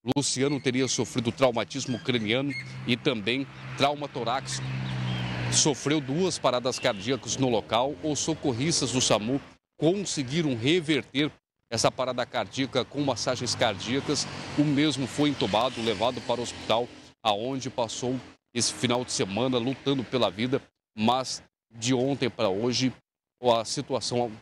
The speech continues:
agravou para o mesmo, que acabou tendo morte decretada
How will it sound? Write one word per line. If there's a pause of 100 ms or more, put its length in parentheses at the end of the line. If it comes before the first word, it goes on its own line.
(140)
agravou (120)
para
o
mesmo,
que
acabou (480)
tendo
morte
decretada